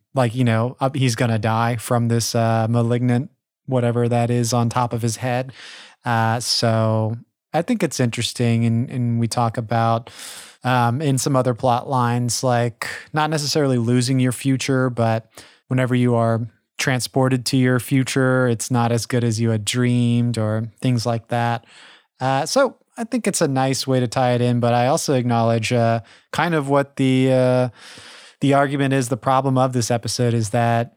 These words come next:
every, all of these four plot lines, while they do sort of work together, uh, they kind of are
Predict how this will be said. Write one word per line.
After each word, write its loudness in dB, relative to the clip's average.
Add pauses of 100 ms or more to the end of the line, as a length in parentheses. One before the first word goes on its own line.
every, 2 (640)
all 2
of -6
these -4
four 0
plot 2
lines, -2 (320)
while 2
they 2
do 2 (280)
sort 0
of -4 (180)
work 0
together, 0 (380)
uh, 0
they -2
kind -2
of 0
are 0